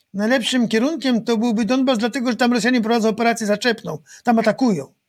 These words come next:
Nie ma wrażliwszego ugrupowania, jak ugrupowanie, które naciera, bo jest rozproszone.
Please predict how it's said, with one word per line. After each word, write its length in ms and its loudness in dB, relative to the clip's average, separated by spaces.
Nie 160 2
ma 120 4
wrażliwszego 680 4
ugrupowania, 840 2
jak 200 2
ugrupowanie, 520 2
które 300 2
naciera, 520 0
bo 120 0
jest 120 2
rozproszone. 600 -2